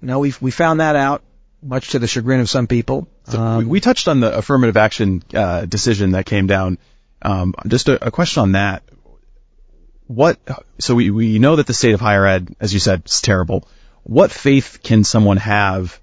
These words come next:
Speaker 2: that this is a decision that's gonna be respected by those institutions? 'Cause Harvard was fairly duplicitous about this the entire time, denying that it happened,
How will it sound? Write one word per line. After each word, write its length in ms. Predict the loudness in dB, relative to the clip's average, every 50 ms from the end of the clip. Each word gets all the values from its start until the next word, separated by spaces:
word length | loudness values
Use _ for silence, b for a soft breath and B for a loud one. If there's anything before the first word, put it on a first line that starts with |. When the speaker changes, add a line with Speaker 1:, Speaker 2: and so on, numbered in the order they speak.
| _ _ _ -20 _ _ -4
Speaker 2:
that 240 | 0 0 0 0 -2
this 320 | -6 -4 -2 -2 0 0
is 120 | 0 0 -2
a 60 | -2
decision 400 | -2 -2 -2 -2 0 0 2 0
that's 140 | 0 0 0
gonna 160 | 0 0 2
be 120 | 2 2
respected 520 | 2 0 -2 0 0 0 0 2 0 0 0
by 120 | -2 -2
those 200 | -2 -2 -2 -2
institutions? 600 | -2 -2 -4 -6 -4 -2 -2 0 0 -2 -4 -4
'Cause 240 | -4 -6 -6 -8 -10 -14
Harvard 420 | -6 -2 -2 0 2 0 0 0
was 240 | 0 0 0 0 -4 -10
fairly 460 | -16 -20 -20 -6 -2 0 2 2 2 2
duplicitous 600 | 0 0 0 -2 -2 0 0 -2 -2 -2 -4 -6
about 280 | -4 -2 -2 0 -2
this 160 | -2 -4 -4
the 80 | -4 -4
entire 320 | -4 -2 -2 -2 -2 -2
time, 260 | -4 -4 -4 -4 -2 -4
denying 360 | -4 -2 0 0 2 2 2
that 120 | 2 2
it 80 | 0 0
happened, 480 | -2 -4 -4 -2 -4 -4 -4 -4 -6